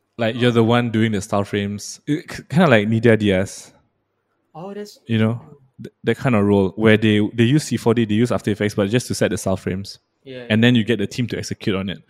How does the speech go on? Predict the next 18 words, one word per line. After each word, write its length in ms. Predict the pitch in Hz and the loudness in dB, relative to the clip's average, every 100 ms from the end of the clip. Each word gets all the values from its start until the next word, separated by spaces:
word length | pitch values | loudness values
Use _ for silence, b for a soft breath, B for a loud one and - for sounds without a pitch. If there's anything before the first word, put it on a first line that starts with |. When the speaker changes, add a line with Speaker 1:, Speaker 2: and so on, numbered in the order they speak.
| b b b - | b b b -2
Speaker 1:
But, 280 | 127 - - | -2 -2 0
right, 220 | 185 92 | 0 2
like, 240 | 110 110 - | 0 -2 -2
I 60 | |
mean, 120 | 185 220 | -2 -2
senior 280 | 180 175 | -2 -2
motion 240 | 175 131 180 | -2 -4 -6
designer, 540 | 113 117 123 131 147 - _ _ | -4 -4 -4 -6 -10 -14 _ _
in 100 | 131 | -6
my 100 | 127 | -2
opinion, 440 | 127 - 139 165 - _ _ | -2 -4 -6 -6 -10 _ _
it 140 | 113 | -6
doesn't 320 | 120 117 143 135 | 0 2 2 0
mean 200 | 127 120 | 0 0
that 120 | 80 | -2
they 100 | 90 | -4
have 360 | 87 120 113 - | -6 -8 -8 -12
to 280 | 90 92 | -16 -16